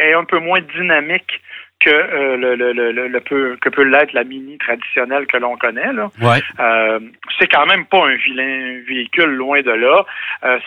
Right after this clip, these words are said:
Speaker 1: c'est, et en termes de style, ben, on est tout à fait Mini, là. Euh, les phares ronds, euh, l'intérieur rond, euh,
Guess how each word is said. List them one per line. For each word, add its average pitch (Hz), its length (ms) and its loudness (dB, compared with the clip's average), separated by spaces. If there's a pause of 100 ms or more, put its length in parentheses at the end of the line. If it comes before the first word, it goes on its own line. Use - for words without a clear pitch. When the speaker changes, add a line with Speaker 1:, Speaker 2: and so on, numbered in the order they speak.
Speaker 1:
c'est, - 180 2
et 220 220 4
en - 100 -2
termes 233 160 -2
de 175 100 0 (120)
style, 233 260 2
ben, 143 120 4
on 147 160 -2
est 175 80 2
tout - 220 -12
à 143 100 0
fait 151 160 -2
Mini, 127 340 -14
là. 92 80 -20 (460)
Euh, 110 300 4
les 117 160 2
phares 131 340 2
ronds, 131 460 2
euh, 117 80 2
l'intérieur 120 640 2
rond, 131 560 0
euh, 113 260 0